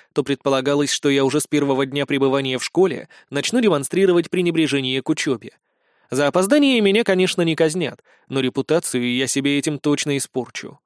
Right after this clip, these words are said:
Ха. "Эмма, сколько в коридоре видеокамер?" "Одна",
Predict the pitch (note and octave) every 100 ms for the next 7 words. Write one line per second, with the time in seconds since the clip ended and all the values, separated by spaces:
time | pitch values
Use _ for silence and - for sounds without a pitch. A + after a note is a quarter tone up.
0 | _ _ _ _ _ - C3+ _ _ _
1 | _ _ _ _ _ _ _ D3 G3+ A#3
2 | C#3 - _ _ _ - - B3+ C4+ C#4
3 | - G3 F3+ E3+ C#3+ D3+ D#3 D3+ A#2+ A#2+
4 | - _ _ _ _ _ - A3 G#3+ F#3